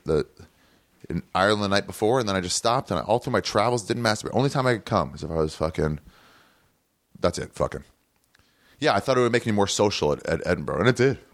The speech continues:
It was like, meet chicks. Afterwards, because I wasn't masturbating, I wasn't, like, you know, drained of my juice. Um,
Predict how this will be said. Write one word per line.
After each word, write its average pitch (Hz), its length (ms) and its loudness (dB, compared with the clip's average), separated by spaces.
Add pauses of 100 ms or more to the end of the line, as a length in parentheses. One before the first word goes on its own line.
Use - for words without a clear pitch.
(300)
It 82 60 -2
was 82 140 0
like, 90 140 0
meet 92 240 0
chicks. - 280 -6
Afterwards, 104 520 0 (340)
because 104 160 0
I 113 40 4
wasn't 110 200 2
masturbating, 113 460 2
I 98 40 0
wasn't, 87 240 0
like, 82 200 -2 (160)
you 90 80 -6
know, 82 100 -2
drained 85 460 4
of 80 100 4
my 71 240 0 (140)
juice. 101 640 2 (720)
Um, 92 480 2